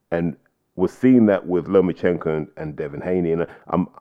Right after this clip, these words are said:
I'm liking where this is going because it doesn't seem ego gets in the way for these guys. I keep saying it, the defeats in some ways will come to define their greatness as opposed to just the wins.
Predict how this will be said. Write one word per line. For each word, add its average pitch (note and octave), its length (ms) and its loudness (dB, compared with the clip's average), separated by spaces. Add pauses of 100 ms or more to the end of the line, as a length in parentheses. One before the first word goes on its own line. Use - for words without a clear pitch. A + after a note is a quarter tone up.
(140)
I'm F2+ 280 0
liking G#2+ 460 2
where F#2+ 140 4
this E2+ 180 -8
is D#2+ 140 -16
going F2 340 0
because D#2+ 560 -4
it F#2 140 -6
doesn't G2 240 0
seem F#2 280 -2
ego F2 360 -2
gets E2+ 240 -4
in E2 80 -6
the C#2+ 60 -8
way F2+ 160 0
for - 120 -8
these D2+ 160 -8
guys. D#2 240 -2
I C2 80 -8
keep - 240 -6
saying G2 300 -2
it, D#2 80 -8
the D#2+ 80 -10
defeats - 640 -8 (480)
in F2 140 -2
some B2 340 0
ways E2 320 0
will F2 100 -2
come G2+ 260 0
to - 100 -6
define E2+ 720 -2
their E2 160 -2
greatness D#2+ 500 -6
as C#2+ 140 -10
opposed - 340 -6
to D#2 80 -12
just C#2+ 220 -10
the C#2 80 -6
wins. F2 360 -4